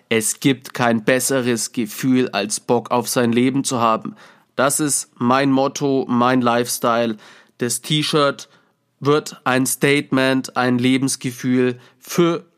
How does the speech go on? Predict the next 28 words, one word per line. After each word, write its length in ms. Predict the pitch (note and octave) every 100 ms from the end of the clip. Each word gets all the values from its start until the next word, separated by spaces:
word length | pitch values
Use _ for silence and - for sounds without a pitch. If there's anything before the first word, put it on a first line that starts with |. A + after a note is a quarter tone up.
| -
euch 400 | D3 D#3 D#3+ -
da 140 | C3+ B2+
draußen 560 | A#2 A#2+ C3 - C3
zum 260 | - E3 E3
selber 400 | - C#3 C#3+ C3
gestalten, 800 | A2 - B2 A#2 A#2 A2 B2 A#2+
bald 380 | A#2+ A#2 A#2+ -
auf 160 | A#2 A2+
meiner 300 | A#2+ A#2 A2+
Website 560 | A2+ - A#2+ A#2+ A2 - - -
w 320 | A#2 B2+ C3
w 240 | B2+ B2 A#2
w 320 | B2 B2 B2 - -
dominik 580 | B2 B2 A#2+ A#2 G#2+ - A#2 A2+ A2 -
forster 520 | G2+ F#2 - - G#2+
punkt 120 | - - _ _ _ B2
d 160 | A#2+
e. 320 | B2 A#2 G#2 - _ _ _ _ _ -
Bevor 300 | B2 B2 E3
es 80 | F3
jetzt 340 | E3+ - -
weitergeht 480 | C3+ E3+ D#3 E3 F3
mit 160 | D#3 D#3+
Teil 200 | D#3 D3
drei, 360 | A#2+ B2+ E3
möchte 340 | C#3 D3 D3 D#3+
ich 120 | -
noch 320 | C#3 C#3+ -